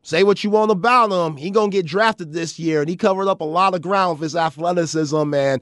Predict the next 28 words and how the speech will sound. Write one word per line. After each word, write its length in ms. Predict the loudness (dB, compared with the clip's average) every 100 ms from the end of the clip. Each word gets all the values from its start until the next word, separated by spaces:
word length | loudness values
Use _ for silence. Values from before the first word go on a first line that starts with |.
| _
he 140 | -8 -4
came 280 | 0 0 0
into 280 | -2 -2
his 200 | 0 0
own 300 | 0 0 0
this 160 | -2 -6
final 380 | -4 -4 -4 -6
season. 560 | -8 -6 -6 -6 -8 -10 _ -6
Who's 280 | -2 0
gonna 260 | -2 -4 -4
be 300 | -6 -6 -6
that 480 | -4 -4 -4 -6 -12
dude? 500 | -6 -2 0 0 -2
And 160 | -4 -4 -8
I 140 | -10 -8
think 200 | -6 -4
everybody's 640 | -2 0 2 2 0 -2
expecting 760 | -6 -8 -6 -4 -4 -2 -4 -4
Anthony 380 | -6 -6 -8
Hill 300 | -8 -2 -2
to 120 | 0 -2
be 220 | -2 -4
that, 240 | -2 -4
but 100 | -8
he's 180 | -14 -14
just 320 | -6 -6 -6
a 100 | -8
freshman. 640 | -12 -8 -2 -2 -2 -6